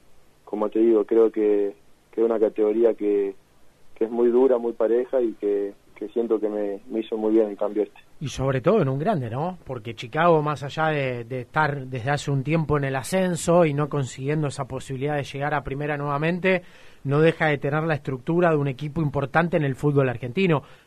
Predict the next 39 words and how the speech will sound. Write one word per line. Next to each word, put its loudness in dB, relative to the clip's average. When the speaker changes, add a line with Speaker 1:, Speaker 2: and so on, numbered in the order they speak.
Speaker 2:
sobre -2
todo 8
también 2
en 2
la 0
presión -2
de -2
sus -8
hinchas. -2
Speaker 1:
Sin 2
duda, 8
sin -4
duda, 8
como, -4
como -6
decís -6
vos, 2
por 2
ahí 0
no -4
viene -2
de, -4
de, -2
de 0
años -2
buenos, 2
pero, 0
pero 2
bueno, 0
eh, -6
este -4
año -2
éramos -6
todo 0
un -4
grupo 0
renovado 0
en -8
todo 2